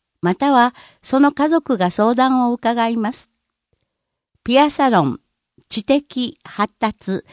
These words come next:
精神障害者相談。十四日火曜日、十三時から十四時三十分。場所、南部小見線。身体障害者障害児相談。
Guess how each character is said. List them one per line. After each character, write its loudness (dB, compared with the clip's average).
精 0
神 2
障 0
害 0
者 -4
相 -2
談。 -6
十 2
四 -2
日 -2
火 -2
曜 2
日、 -6
十 2
三 4
時 -4
か 0
ら 2
十 0
四 4
時 -2
三 2
十 -2
分。 -4
場 0
所、 -2
南 4
部 0
小 0
見 2
線。 -2
身 0
体 2
障 2
害 2
者 -2
障 0
害 2
児 -2
相 0
談。 -4